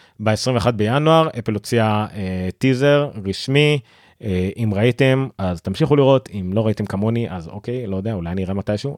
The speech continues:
לא, לא, לא, לא, לא. לא נתפסתי לזה אף פעם, לא, לא התחלתי לראות את זה אף פעם, אז יש טיזר, זה פסיכולוגיה, אימה, משהו כזה, מתח, של אם נייט שמלן, אה, החוש השישי וכל זה.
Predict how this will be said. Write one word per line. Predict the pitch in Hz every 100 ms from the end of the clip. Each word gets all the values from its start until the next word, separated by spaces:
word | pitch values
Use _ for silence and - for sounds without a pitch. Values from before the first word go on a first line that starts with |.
| -
לא, | 82 78
לא, | 85 80 78
לא, | 87 85
לא, | 85 87 87 85
לא. | 87 _ _ _ _ _ _ _ _ _ -
לא | -
נתפסתי | 147 143 139 143
לזה | 143
אף |
פעם, | - 160
לא, | 113 113
לא | 107
התחלתי | 110 107
לראות | 104 104
את | 117
זה |
אף | 117
פעם, | - 151 120
אז | 107
יש | 120
טיזר, | - 135 127 - -
זה | 101 98 -
פסיכולוגיה, | - - 95 117 127 127 -
אימה, | 98 107 123 - _ _ -
משהו | 107 -
כזה, | 123 120
מתח, | 110 107 127 - - _ _
של | - 95 127
אם | 123
נייט | 120 113 - -
שמלן, | - 101 95 110 143 139 _ - - _ _
אה, | 95 85 78
החוש | - - 104
השישי | 90 80 - 73
וכל | 76
זה. | 98